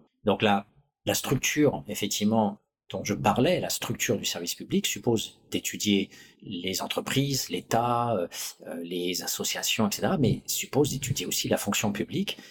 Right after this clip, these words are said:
la façon dont elle fonctionne à travers les grands corps ou les moyens corps et les petits corps,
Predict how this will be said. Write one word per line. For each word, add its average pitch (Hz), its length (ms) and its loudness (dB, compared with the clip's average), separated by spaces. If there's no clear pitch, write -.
la - 80 0
façon - 380 2
dont 104 140 2
elle 90 140 0
fonctionne 139 560 0
à - 80 -10
travers 90 260 0
les 85 80 -2
grands - 260 0
corps 175 380 4
ou 92 80 -4
les 87 320 -2
moyens 98 360 0
corps - 380 0
et 95 100 0
les 85 140 -4
petits - 340 -2
corps, - 300 2